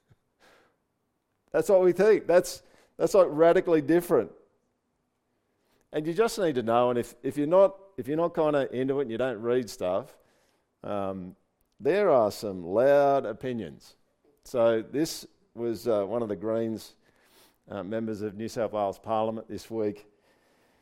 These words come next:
Greens M P Jenny Leong, another co-sponsor, said she was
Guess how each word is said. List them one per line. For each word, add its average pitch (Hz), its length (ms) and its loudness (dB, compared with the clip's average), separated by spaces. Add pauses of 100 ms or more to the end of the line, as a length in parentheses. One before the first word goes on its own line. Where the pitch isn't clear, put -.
(920)
Greens 156 320 2
M 131 160 2
P 131 280 2
Jenny 127 400 0
Leong, 117 600 0
another 117 280 -2
co-sponsor, 117 720 -2
said 120 260 -4
she 127 100 -8
was 110 140 -6